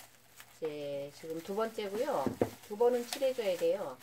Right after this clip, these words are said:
그래서 바니쉬 칠할 때 이제 이렇게 꽃 장식 해준 찰흙 화분은 이 솔이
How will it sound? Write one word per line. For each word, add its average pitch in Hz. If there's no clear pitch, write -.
그래서 196
바니쉬 233
칠할 285
때 214
이제 165
이렇게 170
꽃 330
장식 202
해준 220
찰흙 220
화분은 190
이 131
솔이 233